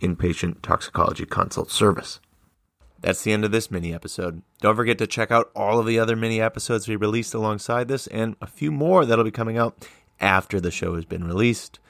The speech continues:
as well as the main episode. You can follow the show on Twitter at Lab Poison, myself at E M Poison four M D.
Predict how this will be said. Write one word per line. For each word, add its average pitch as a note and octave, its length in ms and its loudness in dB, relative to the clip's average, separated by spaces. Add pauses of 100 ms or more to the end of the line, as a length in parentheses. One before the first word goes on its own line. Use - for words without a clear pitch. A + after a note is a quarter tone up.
(140)
as - 80 -12
well F2+ 160 0
as E2+ 80 -6
the F#2+ 80 -2
main F2 220 -2
episode. F2+ 440 -4 (300)
You A#2 80 -8
can G2+ 140 -6
follow A2+ 240 4
the G2+ 80 2
show A2 240 2
on F#2+ 160 -2
Twitter A#2 320 4
at F#2+ 180 0
Lab F#2 240 0
Poison, G#2 460 2
myself G#2 560 2
at G2 180 -4
E A2+ 160 0
M G2 120 0
Poison G2 300 0
four F#2+ 140 -4
M F#2 140 -4
D. F#2 260 -2